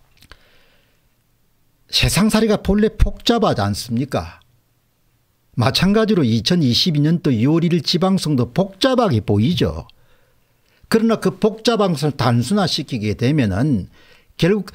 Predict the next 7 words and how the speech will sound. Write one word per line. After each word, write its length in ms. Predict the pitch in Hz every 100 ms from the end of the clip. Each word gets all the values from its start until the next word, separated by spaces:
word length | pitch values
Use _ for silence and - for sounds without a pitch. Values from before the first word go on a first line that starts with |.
| -
사전투표 1080 | - - 151 147 202 220 - 214 - 185 156
조작을 460 | 120 110 131 143
막을 400 | 110 101 104 143
수 140 | 190 139
있느냐, 500 | 104 131 156 78 - _ _ _ _ _ _ - -
다르게 440 | 113 101 170 165
표현하면 460 | 107 110 135 143